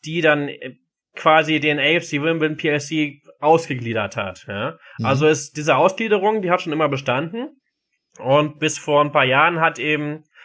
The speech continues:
Speaker 1: haben eben die Fans, also die Fan, die Fanvereinigung hundert Prozent an dieser Spielbetriebs G M B H, äh, besessen. Inzwischen wurden, glaub ich, um die zehn Prozent, ähm, an,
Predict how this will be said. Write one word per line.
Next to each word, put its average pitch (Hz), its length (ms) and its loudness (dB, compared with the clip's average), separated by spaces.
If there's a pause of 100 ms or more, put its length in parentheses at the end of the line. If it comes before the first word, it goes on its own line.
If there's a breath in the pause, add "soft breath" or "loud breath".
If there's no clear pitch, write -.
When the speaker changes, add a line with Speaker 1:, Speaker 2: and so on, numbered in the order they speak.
(120 loud breath)
Speaker 1:
haben 160 140 2
eben 160 180 -2
die 143 120 -4
Fans, 139 400 0
also 139 180 -2
die 139 100 -6
Fan, 139 340 -4
die 131 120 -10
Fanvereinigung 151 760 0
hundert 160 260 0
Prozent 147 720 -2
an 131 180 0
dieser 131 320 2
Spielbetriebs 135 840 -8
G 123 80 -4
M 123 140 -2
B 117 120 0
H, 120 460 2
äh, 117 40 0
besessen. 113 500 -2 (360 loud breath)
Inzwischen 156 580 -2
wurden, 160 440 2
glaub 151 240 4
ich, 165 140 -2
um 143 100 -2
die 147 80 -2
zehn 170 220 -4
Prozent, 151 600 0
ähm, 131 480 0
an, 120 580 -6